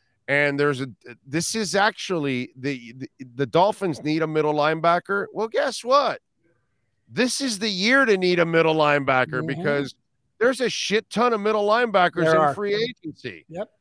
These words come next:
Speaker 1: So let me throw out some names. You are now Chris Greer, okay? So you get to put on the hat. What, what is that logo
Speaker 2: It's,
Speaker 1: he
Speaker 2: it's
Speaker 1: has
Speaker 2: like a,
Speaker 1: on?
Speaker 2: it's a, it's some kind of golf hat.
Speaker 1: It's a golf hat, right?
Speaker 2: I believe, yeah.
Speaker 1: I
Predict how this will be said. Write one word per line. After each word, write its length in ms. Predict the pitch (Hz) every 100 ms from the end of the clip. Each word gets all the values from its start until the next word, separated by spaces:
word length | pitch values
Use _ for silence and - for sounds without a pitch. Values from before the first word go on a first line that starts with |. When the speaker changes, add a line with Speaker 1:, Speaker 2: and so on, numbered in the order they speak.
| _
Speaker 1:
So 220 | - 208
let 160 | 226 226
me 100 | 220
throw 200 | 214 220
out 180 | 226
some 200 | - 214
names. 640 | 214 233 240 196 120 - - _ _ -
You 240 | 117 214
are 140 | 202 196
now 260 | 208 220
Chris 380 | - 220 214 -
Greer, 480 | 170 240 233 143 - _
okay? 320 | 135 135 185 214
So 160 | -
you 80 | 170
get 160 | 185 196
to 80 |
put 180 | 180 202
on 160 | 196 202
the 100 | 175
hat. 360 | 170 190 208 - _ _ -
What, 160 | 156
what 160 | 180 202
is 100 | 196
that 160 | 208 185
logo 340 | 196 208 196
Speaker 2:
It's, 100 | 175
Speaker 1:
he 60 | 180
Speaker 2:
it's 100 | 190
Speaker 1:
has 120 | 175
Speaker 2:
like 80 | 196
a, 40 |
Speaker 1:
on? 60 | 214
Speaker 2:
it's 100 | 214
a, 140 | 175
it's 100 | 170
some 120 | 185
kind 160 | 180 202
of 60 | 156
golf 220 | 160 -
hat. 220 | 151 139 _ _ _ _ _ _ -
Speaker 1:
It's 160 | 143
a 60 | 147
golf 300 | 196 202 -
hat, 180 | 135 104
right? 240 | 120 151 160
Speaker 2:
I 40 |
believe, 340 | 160 156 143 -
yeah. 80 |
Speaker 1:
I 60 | 139